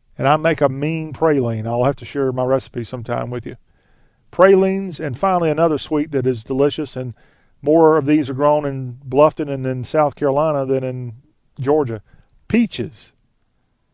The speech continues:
Peaches and pralines. That, that sounds like a perfect snack. And that is from Explore Bluffton. And when in Bluffton, go by and see my friend Johnny Cahill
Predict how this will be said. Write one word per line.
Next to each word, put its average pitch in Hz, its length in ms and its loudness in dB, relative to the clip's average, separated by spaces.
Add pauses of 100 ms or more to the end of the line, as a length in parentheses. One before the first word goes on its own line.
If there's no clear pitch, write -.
(220)
Peaches 185 400 -4
and 160 100 -16
pralines. 110 880 -4
That, 139 220 -12 (240)
that 123 140 -12
sounds 131 300 -8
like 123 200 -8
a 120 180 -14
perfect - 380 -8
snack. 113 420 -8 (1120)
And 139 120 -4
that 160 180 10
is 156 160 2
from 156 380 -8 (200)
Explore 160 540 2
Bluffton. 147 460 2 (440)
And 202 300 -4
when 190 180 0
in 202 280 -2
Bluffton, 135 520 0
go 208 200 0
by 185 320 2
and 151 120 -8
see 175 200 -2
my 160 180 0
friend 156 380 -6
Johnny 156 320 0
Cahill 117 680 -2